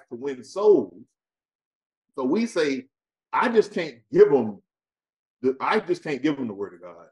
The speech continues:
I, I gotta fix it. I gotta, I gotta clean it up first to trick 'em. I gotta be wise, gotta be thoughtful, trick 'em so I can pull 'em in,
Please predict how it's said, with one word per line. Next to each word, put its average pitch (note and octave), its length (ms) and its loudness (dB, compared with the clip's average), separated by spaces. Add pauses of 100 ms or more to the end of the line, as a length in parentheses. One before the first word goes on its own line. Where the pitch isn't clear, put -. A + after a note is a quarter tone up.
I, C#3+ 380 0
I - 40 0
gotta C#3+ 300 2 (100)
fix F3 220 -4
it. C#3 120 -8
I C#3 140 -6
gotta, C#3 320 -6 (380)
I D3+ 120 -4
gotta D#3+ 240 -2
clean G3+ 300 -2
it F3+ 80 2
up F3+ 220 0
first E3 500 -4 (520)
to G#2 80 -20
trick C4 320 -4
'em. G#2 200 -6 (1200)
I A2 60 -20
gotta D3 180 0
be C#3+ 80 -8
wise, E3 640 -2
gotta D3+ 120 -12
be C3 140 -14 (460)
thoughtful, B2 580 -6 (300)
trick B3+ 240 -2
'em D#3 120 -6
so E3+ 120 -2
I D#3+ 120 2
can A#2+ 240 -10
pull G#3 200 6
'em F3 60 -6
in, D#3+ 400 -6